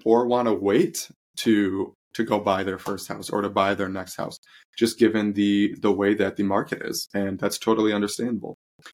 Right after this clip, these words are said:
So I think it would be helpful to put together an episode for people who are, who are going to rent for the first time. Um, I plan on doing that. I would also like to do an analysis of renting versus owning, because there are pros and cons to both.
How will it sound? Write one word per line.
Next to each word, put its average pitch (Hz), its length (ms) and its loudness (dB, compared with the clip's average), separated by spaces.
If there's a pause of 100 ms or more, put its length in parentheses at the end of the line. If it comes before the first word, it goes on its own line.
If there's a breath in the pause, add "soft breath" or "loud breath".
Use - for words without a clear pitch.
(200)
So 98 420 0 (800)
I - 20 -2
think 117 140 2
it - 20 6
would 117 120 4
be 113 80 4
helpful 117 280 2
to 107 80 -2
put - 180 -6
together 104 360 -2
an 95 80 -8
episode 95 400 -8
for 101 100 -8
people 107 280 -4
who 101 160 0
are, 98 340 0 (840)
who 147 100 4
are 131 100 8
going 120 240 4
to 113 60 4
rent 107 200 0
for - 120 -4
the 101 80 -4
first - 360 -4
time. 156 460 0 (160)
Um, 95 520 -8 (200)
I 113 60 -6
plan 110 240 2
on 101 80 0
doing 101 180 -2
that. 131 220 -2 (120)
I 117 60 4
would 120 120 4
also 120 200 2
like 113 200 2
to 117 60 0
do 110 220 6
an 107 60 2
analysis 107 560 0
of 104 100 -2
renting 110 420 2
versus 110 320 2
owning, 107 320 -4 (520 soft breath)
because 110 400 0
there 113 160 6
are 127 100 4
pros 147 260 -2
and 127 120 -4
cons 143 260 -6
to 139 60 -6
both. 160 260 -6